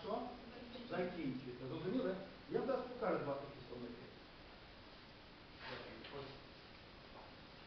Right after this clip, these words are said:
Speaker 1: Ну, оце в мене є досить такий, не те, що він древній.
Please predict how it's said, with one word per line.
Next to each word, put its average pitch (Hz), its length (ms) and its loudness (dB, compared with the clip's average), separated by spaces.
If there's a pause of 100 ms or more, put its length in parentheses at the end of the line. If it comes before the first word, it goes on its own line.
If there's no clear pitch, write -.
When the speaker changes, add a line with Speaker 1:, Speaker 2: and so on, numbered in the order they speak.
(1700)
Speaker 1:
Ну, 254 220 4 (500)
оце 190 280 6
в 220 120 6
мене 208 320 8
є - 220 10
досить 185 320 4
такий, 185 200 4
не 202 80 8
те, 269 160 4
що 233 100 4
він 185 180 6
древній. 156 380 8